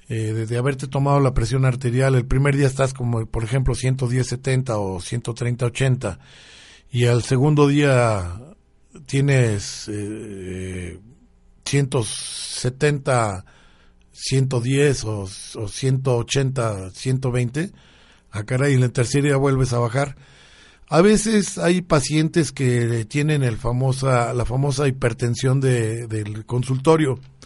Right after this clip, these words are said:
Hay pacientes que por la emoción o por la carga emocional o por la tensión que sufren al acudir a un, a un médico, elevan su presión de una manera emocional.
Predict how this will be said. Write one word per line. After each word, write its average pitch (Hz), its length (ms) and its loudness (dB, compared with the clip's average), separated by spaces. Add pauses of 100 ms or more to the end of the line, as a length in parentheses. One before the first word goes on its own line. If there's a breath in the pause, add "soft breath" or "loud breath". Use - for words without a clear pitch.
(560 loud breath)
Hay 156 100 2
pacientes 151 540 0
que 135 120 -2
por 127 220 -2
la 120 140 2
emoción 135 920 2 (480 loud breath)
o 117 160 -4
por 120 160 0
la 123 80 2
carga 151 260 2
emocional 131 640 2
o 127 60 -2
por 117 160 -2
la 110 140 -2
tensión 131 540 2
que 143 160 0
sufren 131 500 0
al 110 100 0
acudir 120 380 -2
a 120 80 0
un, 123 480 0 (240 loud breath)
a 117 100 -4
un 127 220 4
médico, 135 500 2 (640 loud breath)
elevan 151 400 4
su 131 160 0
presión 135 380 2
de 147 80 2
una 143 160 0
manera 131 560 2
emocional. 127 760 2